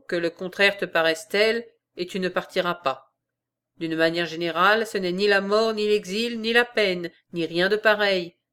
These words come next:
qui font que nous agissons ou que nous n'agissons pas.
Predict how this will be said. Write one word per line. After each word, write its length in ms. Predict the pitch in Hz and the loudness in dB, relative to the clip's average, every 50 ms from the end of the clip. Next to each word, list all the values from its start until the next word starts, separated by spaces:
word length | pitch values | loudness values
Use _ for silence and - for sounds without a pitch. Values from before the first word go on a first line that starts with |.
| _ _ _ | _ _ _
qui 100 | - 185 | -14 -10
font 180 | - - 214 | -6 -6 -2
que 80 | 185 202 | -2 -2
nous 200 | 185 180 180 175 | -2 0 0 0
agissons 500 | 180 165 175 175 170 - - 226 220 226 | 0 -2 -2 -6 -10 -10 -8 -6 -6 -4
ou 120 | 226 202 | -6 -6
que 120 | 180 - 185 | -4 -4 -4
nous 160 | 180 180 180 | -2 -2 -2
n'agissons 460 | 175 170 170 175 185 180 - 208 202 | -2 -2 -4 -4 -6 -8 -8 -10 -8
pas. 380 | 196 - 180 165 - - _ | -2 -2 -2 -2 -2 -4 _